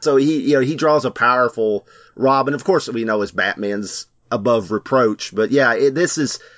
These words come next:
I, I'm one of those guys too that felt like, I really didn't like in the, the late eighties, early nineties when, when D C decided, "Oh, let's put Bill Sienkiewicz over Jim Aparo." I hated that combination. That's like,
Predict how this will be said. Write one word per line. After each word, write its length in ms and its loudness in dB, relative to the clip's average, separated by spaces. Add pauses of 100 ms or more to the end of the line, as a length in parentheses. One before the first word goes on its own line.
(260)
I, 180 0
I'm 260 2
one 100 4
of 60 0
those 160 0
guys 280 0
too 220 -2
that 140 -4
felt 240 0
like, 400 0 (100)
I 160 2
really 280 2
didn't 200 2
like 240 0 (100)
in 160 -2
the, 220 0
the 100 -8
late 320 0
eighties, 320 0
early 260 0
nineties 420 -4
when, 240 -6 (460)
when 200 -2
D 160 2
C 260 0
decided, 380 0
"Oh, 100 2
let's 300 -2
put 240 -2
Bill 480 -2
Sienkiewicz 840 -4
over 560 -2
Jim 220 -4
Aparo." 420 -2
I 160 0
hated 300 -2
that 180 -6
combination. 600 -8
That's 240 -6
like, 260 0